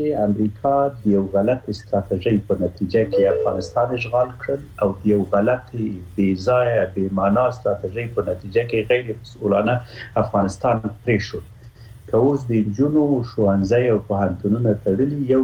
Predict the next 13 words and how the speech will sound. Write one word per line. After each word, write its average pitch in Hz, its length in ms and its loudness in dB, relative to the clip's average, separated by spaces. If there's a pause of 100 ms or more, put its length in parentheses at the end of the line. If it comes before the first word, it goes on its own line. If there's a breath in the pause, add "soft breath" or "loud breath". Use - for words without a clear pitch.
مسؤلیت 101 500 -6
یې 113 200 -6
بیرته 131 320 0 (100)
د - 920 -4
اروپا 101 440 2 (240)
او 104 140 4
د 95 240 0
امریکا 95 480 -2 (400)
ته 101 120 0
ګرځي. 92 480 -2
له 113 140 4
بل 160 220 4
اړخه 151 220 -4